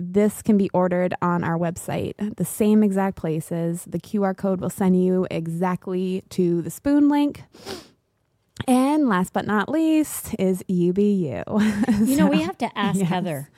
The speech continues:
Speaker 2: Can somebody
Speaker 1: Yeah.
Speaker 2: text Heather and ask her
Speaker 1: Okay.
Speaker 2: about those T-shirts? Like, what's the update on those T-shirts?
Speaker 1: I think we have them, but, uh, she's
Speaker 2: Like the correct ones?
Speaker 1: The correct ones, 'cause your
Speaker 2: What?
Speaker 1: mom actually was asking about it.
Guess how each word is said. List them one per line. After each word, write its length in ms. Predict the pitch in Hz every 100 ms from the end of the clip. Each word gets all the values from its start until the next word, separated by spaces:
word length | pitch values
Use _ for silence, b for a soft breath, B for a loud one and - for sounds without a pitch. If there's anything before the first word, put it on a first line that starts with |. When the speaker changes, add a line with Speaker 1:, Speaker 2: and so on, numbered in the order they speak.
| -
Speaker 2:
Can 100 | 196
somebody 260 | 196 285
Speaker 1:
Yeah. 40 | 170
Speaker 2:
text 360 | 185 220 -
Heather 400 | - 180 185 185 -
and 160 | 165
ask 300 | 160 165 -
her 120 | 185 175
Speaker 1:
Okay. 80 |
Speaker 2:
about 300 | 175 147 147
those 400 | 156 147 143 - _ _
T-shirts? 640 | - 147 - 165 170 - -
Like, 120 | - -
what's 380 | 143 156 247 -
the 180 | - 180
update 520 | 175 151 - 135 113
on 200 | 123 143
those 200 | 131 120
T-shirts? 600 | - 123 - - _ b b b b
Speaker 1:
I 120 | 190 196
think 300 | - 220 381
we 120 | 381
have 280 | 190 160 147
them, 260 | 180 330 - -
but, 160 | 185 -
uh, 320 | 185 180 175 190
she's 240 | - 208
Speaker 2:
Like 180 | 185 - -
the 160 | 170 -
correct 420 | - 190 196 -
ones? 260 | 240 254 233
Speaker 1:
The 80 |
correct 420 | 220 - 196 - -
ones, 300 | 175 185 226
'cause 180 | 208 190
your 180 | 202 240
Speaker 2:
What? 60 |
Speaker 1:
mom 220 | 254 254 269
actually 300 | 185 - 175
was 100 | 160
asking 400 | 165 160 - 147
about 280 | 165 156 160
it. 240 | 196 -